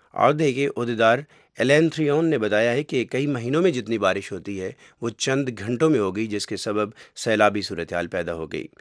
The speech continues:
کئی شہری گھروں کی چھتوں پر آئے، جہاں ہیلی کاپٹروں نے انہیں بچانے میں مدد فراہم کی۔ پانی کا تیز بہاؤ امدادی کوششوں میں رکاوٹیں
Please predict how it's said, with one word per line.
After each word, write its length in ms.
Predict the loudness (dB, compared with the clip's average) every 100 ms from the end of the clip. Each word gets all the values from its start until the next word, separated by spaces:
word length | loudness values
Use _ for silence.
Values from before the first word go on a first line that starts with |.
| _ _ _ 2
کئی 240 | 4 6
شہری 600 | 4 0 0 0 0 0 -4 -12 -6
گھروں 220 | 0 0
کی 140 | -2
چھتوں 320 | -4 -4 -4 0
پر 140 | 2
آئے، 160 | 2 2
جہاں 240 | -2 -2 -2
ہیلی 160 | -4
کاپٹروں 380 | 0 0 0 -4
نے 220 | -4 -4 -10 -8
انہیں 260 | -4 -4
بچانے 440 | -4 -6 -4 -2 -2
میں 180 | -6 -10 _ _ _
مدد 320 | -4 -2 -2 -4
فراہم 260 | -6 -6
کی۔ 220 | -8 -10 -10 _ -20 _ _ _ _ _ _ 0
پانی 240 | 4 6
کا 140 | 6 4
تیز 280 | 2 0 2
بہاؤ 400 | 2 4 4 4
امدادی 420 | 2 2 2 0
کوششوں 420 | -4 -6 -6 -6
میں 200 | -6 -8 -10 -8
رکاوٹیں 460 | 2 2 2 -6